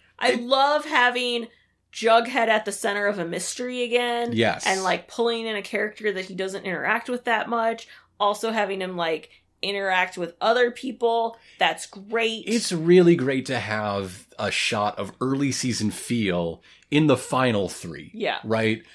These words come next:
Speaker 2: 'Cause, you know, the, the, the next one, and certainly the one after,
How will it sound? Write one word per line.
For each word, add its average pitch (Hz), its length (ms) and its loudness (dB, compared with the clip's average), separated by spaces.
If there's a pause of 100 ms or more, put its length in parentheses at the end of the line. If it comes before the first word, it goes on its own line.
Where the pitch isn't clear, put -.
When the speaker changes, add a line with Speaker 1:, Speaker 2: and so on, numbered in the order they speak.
(120)
Speaker 2:
'Cause, 139 240 0
you 160 100 6
know, 147 460 6
the, 127 280 4
the, 107 600 2
the 104 160 -6
next 113 380 -2
one, 120 140 2
and 101 120 -2
certainly 160 720 4
the 117 100 4
one 117 260 2
after, 95 720 -4